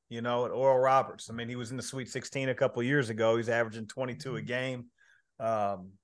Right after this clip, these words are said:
Speaker 1: you know, they beat Ohio State. They beat Florida. They almost beat your Arkansas Razorbacks to get to the Elite Eight. So,
Speaker 2: But they didn't.
Speaker 1: I know they did.
Speaker 2: <laughs>
Speaker 1: The,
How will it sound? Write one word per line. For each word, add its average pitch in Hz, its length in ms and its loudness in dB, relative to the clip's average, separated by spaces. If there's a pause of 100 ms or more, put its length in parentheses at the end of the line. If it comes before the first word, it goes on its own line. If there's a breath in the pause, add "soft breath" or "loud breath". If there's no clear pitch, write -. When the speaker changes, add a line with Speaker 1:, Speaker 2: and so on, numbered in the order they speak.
(280)
Speaker 1:
you 131 100 -6
know, 120 140 2
they 120 140 4
beat 127 180 0
Ohio 131 280 8
State. 151 340 2
They 135 80 -2
beat 123 240 -10
Florida. 143 240 4
They 135 220 6
almost 175 480 6
beat 139 340 -6
your 135 180 2
Arkansas 139 540 6
Razorbacks 131 640 2
to - 80 -16
get 135 200 -6
to 135 60 -12
the 131 140 -4
Elite 135 300 0
Eight. 139 240 2
So, 120 340 0
Speaker 2:
But 113 200 4
they 113 180 6
didn't. 110 500 6 (180)
Speaker 1:
I 170 220 8
know 285 180 8
they 240 140 6
did. 170 240 6
Speaker 2:
<laughs> 185 100 10
Speaker 1:
The, 196 460 6